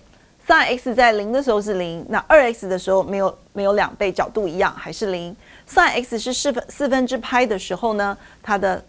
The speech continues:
y 值是二分之根号二。那这时候带到 sin 等于二x的时候呢，哎，四分之派的两倍是二分之派，所以它会跟这个二分之派的值是一样的，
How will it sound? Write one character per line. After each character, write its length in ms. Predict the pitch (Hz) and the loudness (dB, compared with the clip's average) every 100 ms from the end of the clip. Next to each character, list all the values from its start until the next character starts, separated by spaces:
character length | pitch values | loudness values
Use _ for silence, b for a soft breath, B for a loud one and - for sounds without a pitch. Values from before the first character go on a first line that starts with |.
| _ - | _ 4
y 200 | 214 220 | 4 4
值 180 | 180 | -6
是 140 | 170 208 | -8 -4
二 140 | 226 | -4
分 180 | 214 214 | -2 -4
之 100 | 208 | -4
根 200 | - 208 | -6 -4
号 160 | 220 - | 0 2
二。 280 | - 202 - b b b | 2 2 -2 b b b
那 160 | 269 269 | 2 2
这 120 | 370 | 2
时 120 | 370 | 2
候 80 | 320 | 4
带 200 | 330 285 | 4 4
到 300 | 277 247 247 B - | 4 4 2 B -4
sin 240 | 311 269 | 0 0
等 120 | 190 175 | 0 -4
于 80 | - | 2
二 160 | 370 349 | 4 4
x 300 | - - 185 | 2 -4 -4
的 120 | 185 | -4
时 160 | 180 175 | -2 -2
候 180 | 214 196 | 0 0
呢， 240 | 185 185 | -2 -2
哎， 140 | 269 330 - _ _ _ - | -2 -2 -6 _ _ _ -12
四 180 | - 349 | -2 0
分 140 | 339 | 0
之 80 | 294 | 0
派 160 | 349 277 | 2 2
的 80 | |
两 280 | 240 202 165 - | 2 0 -2 -2
倍 240 | 254 202 | -2 -2
是 140 | - - | -4 -2
二 160 | 226 | -2
分 180 | 214 202 | -2 -6
之 100 | 196 | -6
派， 320 | 190 190 185 - B B - | -4 -2 -4 -8 B B -8
所 180 | - 349 | 0 2
以 100 | 311 | 0
它 140 | 311 | 0
会 160 | 302 285 | 0 4
跟 240 | 285 285 | 4 2
这 140 | 285 | 0
个 80 | 220 | -2
二 120 | - 302 | 0 0
分 180 | 269 240 | 0 -2
之 80 | |
派 220 | 226 247 226 | -2 0 0
的 100 | 190 | 0
值 260 | - 160 | -4 -8
是 200 | 165 202 | -4 -4
一 180 | - 180 | -4 0
样 240 | 226 202 | 2 0
的， 100 | 170 | -4